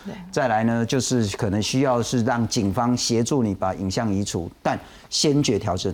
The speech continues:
Speaker 2: 真的就算你再爱他，也不要拍。那偷拍又是另外一个议题了。
Speaker 1: 嗯。
Speaker 2: 那我们来看看另外一张了哈。不过确实我们在制度上也有很多的问题，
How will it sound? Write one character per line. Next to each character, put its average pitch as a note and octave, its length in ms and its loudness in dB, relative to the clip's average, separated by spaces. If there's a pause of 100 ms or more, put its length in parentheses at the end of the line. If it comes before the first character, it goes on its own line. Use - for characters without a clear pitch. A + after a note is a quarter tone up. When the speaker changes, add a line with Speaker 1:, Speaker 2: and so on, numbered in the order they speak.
(140)
Speaker 2:
真 C3 400 4
的 G#2 140 2
就 B2+ 160 2
算 A#2 180 0
你 F2+ 120 0
再 A2+ 300 0
爱 G2+ 200 0
他， G2 240 -2
也 E2 180 -2
不 F#2 280 -2
要 A2+ 220 2
拍。 F#2+ 360 -2 (480)
那 D3+ 100 0
偷 G3 240 2
拍 G3 220 0
又 F3+ 120 4
是 D3+ 140 2
另 C3+ 140 4
外 B2 140 4
一 - 20 2
个 A2 80 2
议 G#2+ 160 2
题 E2 160 -6
了。 - 160 -10 (300)
Speaker 1:
嗯。 F3+ 120 0
Speaker 2:
那 D3 120 0
我 B2+ 40 2
们 A2+ 80 2
来 A2 140 2
看 C#3+ 120 0
看 B2 240 0
另 D#3 160 2
外 C#3 140 2
一 B2 60 0
张 A2 220 0
了 F2+ 120 -2
哈。 F2+ 220 -2 (400)
不 D#3+ 120 0
过 F3 200 2
确 F#3+ 340 2
实 A#2 400 0
我 G#2+ 100 0
们 G#2+ 140 2
在 C#3 140 2
制 D3 180 0
度 C3+ 140 2
上 B2+ 240 0
也 A#2 60 4
有 B2 160 2
很 G2+ 180 -2
多 A2+ 160 2
的 G#2+ 80 2
问 G#2+ 240 2
题， F2 280 -6